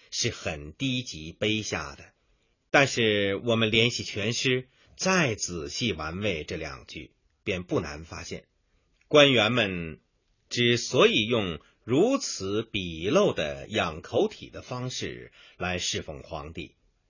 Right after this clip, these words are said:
归根结底还是皇帝喜好的缘故，否则怎么能出现前丁后菜、争心买宠的状况呢？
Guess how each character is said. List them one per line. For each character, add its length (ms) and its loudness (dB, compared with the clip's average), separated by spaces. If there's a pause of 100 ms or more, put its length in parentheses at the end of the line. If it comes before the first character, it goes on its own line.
归 320 8
根 240 0
结 240 -8
底 260 -10 (240)
还 300 2
是 220 -2
皇 460 -4
帝 140 -2
喜 360 -12
好 260 -6
的 100 -16
缘 160 -18 (160)
故， 220 -16 (960)
否 280 -4
则 360 -6 (260)
怎 180 0
么 120 2
能 180 2
出 180 -4
现 260 2
前 360 -2
丁 180 2
后 280 -2
菜、 340 -10 (220)
争 240 4
心 240 -2
买 280 0
宠 260 -6 (100)
的 80 -14
状 320 -4
况 280 -14
呢？ 60 -20